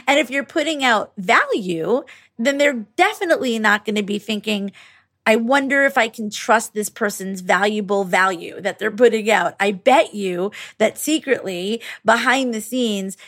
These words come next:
they are a total wreck and they don't have any results. I mean, again, this is the kind of shit that we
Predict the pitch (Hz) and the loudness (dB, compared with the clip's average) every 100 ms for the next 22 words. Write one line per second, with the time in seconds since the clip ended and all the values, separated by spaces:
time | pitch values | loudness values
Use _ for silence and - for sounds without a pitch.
0 | - 190 330 359 240 240 220 247 240 277 | -6 2 4 4 4 2 4 4 2 0
1 | 254 226 208 202 165 - - 220 220 233 | 2 2 2 0 0 -4 -2 0 2 0
2 | 277 277 - - 196 247 233 233 208 - | 0 -2 -4 -10 -2 2 2 2 -2 2
3 | 320 302 226 196 175 139 - 269 262 247 | 0 0 -4 -2 -2 -4 -2 -2 -2 0
4 | 330 190 175 226 262 - 254 - - 240 | -2 -2 -4 -2 -2 -2 -4 -4 -4 -4
5 | 233 - 269 247 - 220 | -4 -4 -2 0 -2 -4